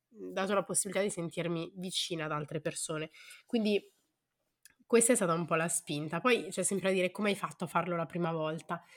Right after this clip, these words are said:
Perché secondo me è il primo salto quello che fa paura, perché quando salti poi dopo la prima volta, in realtà quelle dopo diventa sempre più semplice buttarsi in situazioni nuove, ehm, e anche sconosciute. Per esempio adesso mi sono trasferita ad Amsterdam, è stato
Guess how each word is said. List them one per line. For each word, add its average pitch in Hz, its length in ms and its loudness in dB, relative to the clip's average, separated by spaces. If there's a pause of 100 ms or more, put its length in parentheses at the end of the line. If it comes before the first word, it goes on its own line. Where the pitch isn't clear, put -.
(140)
Perché 196 220 -2
secondo 208 300 0
me 214 100 4
è - 20 4
il 202 120 -2
primo 185 280 2
salto 156 420 0
quello 151 220 0
che 151 100 -4
fa 151 140 -6
paura, 151 500 -2 (540)
perché 196 260 -2
quando 220 300 2
salti 175 420 -2
poi 165 480 -2 (320)
dopo 185 300 0
la 175 100 4
prima 170 220 2
volta, 160 640 0 (280)
in 180 100 -2
realtà 190 300 2
quelle 180 200 4
dopo 175 260 0
diventa 160 320 -2
sempre 160 320 -6
più 170 140 -8
semplice 160 580 -4
buttarsi 170 500 -4
in 160 60 -4
situazioni 170 580 -2
nuove, 147 540 -2 (440)
ehm, 160 560 -6
e 185 120 -2
anche 165 260 -2
sconosciute. 160 960 -2 (300)
Per 185 100 -2
esempio 185 340 2
adesso 180 260 2
mi 170 80 0
sono 160 200 -4
trasferita 165 500 -2
ad 170 60 0
Amsterdam, 165 600 -2
è 160 40 -8
stato 160 440 -8